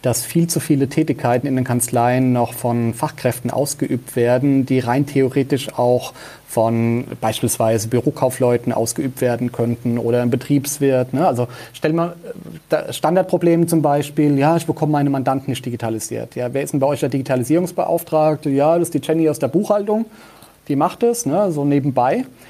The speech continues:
Ja, dass es dann nicht funktioniert, ist klar, weil die wird immer, wenn Arbeitsspitzen kommen, wird die im Prinzip erstmal ihrer Buchhaltungstätigkeit nachgehen, ne?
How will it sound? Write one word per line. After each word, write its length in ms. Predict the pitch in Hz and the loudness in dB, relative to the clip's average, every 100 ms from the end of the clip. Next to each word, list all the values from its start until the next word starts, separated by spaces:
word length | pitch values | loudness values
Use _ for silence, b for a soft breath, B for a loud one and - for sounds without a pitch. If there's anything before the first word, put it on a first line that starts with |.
| B | B
Ja, 120 | 127 | -4
dass 180 | 131 139 | -2 -4
es 80 | - | -2
dann 100 | 147 | 0
nicht 140 | 151 | 0
funktioniert, 420 | 151 156 156 156 160 | 0 -2 2 0 0
ist 140 | - | -4
klar, 340 | 165 160 170 | 0 0 0
weil 140 | 131 135 | 0 0
die 80 | 135 | 0
wird 120 | 131 | 0
immer, 240 | 170 180 | 0 0
wenn 140 | 151 156 | 0 0
Arbeitsspitzen 800 | 170 175 139 - 131 - 135 | 2 0 -2 -4 -4 -2 -4
kommen, 460 | 127 131 156 185 127 | 0 0 2 0 2
wird 260 | 139 147 156 | 2 2 2
die 160 | 151 | 2
im 100 | 160 | 0
Prinzip 480 | 139 143 - 156 151 | -2 -4 0 0 2
erstmal 500 | - 131 - 143 139 | 0 -2 0 0 0
ihrer 280 | 139 131 131 | 0 0 0
Buchhaltungstätigkeit 1040 | 147 170 135 117 113 - 117 117 110 107 | 0 0 0 0 -4 -4 -4 -4 -4 -6
nachgehen, 500 | 110 - - - - | -8 -10 -12 -16 -12
ne? 140 | - | -12